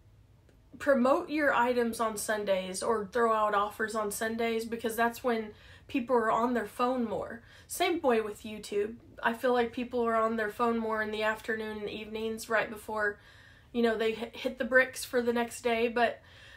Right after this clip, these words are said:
yeah, Sundays seem to be a, a day of sales, um, but also the time of year is important. During tax time,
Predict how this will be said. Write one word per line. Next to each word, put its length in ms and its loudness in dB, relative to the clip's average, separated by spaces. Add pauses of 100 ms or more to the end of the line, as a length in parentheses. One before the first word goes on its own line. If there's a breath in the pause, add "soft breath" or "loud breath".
(100)
yeah, 320 6 (380)
Sundays 680 4
seem 340 -2
to 60 -4
be 420 0
a, 580 0
a 40 -6
day 200 4
of 100 -2
sales, 680 -4
um, 520 -4 (100)
but 300 8
also 640 4
the 140 -4
time 320 -4
of 160 -6
year 320 0
is 160 0
important. 600 -10 (800 loud breath)
During 380 4
tax 480 0
time, 500 -6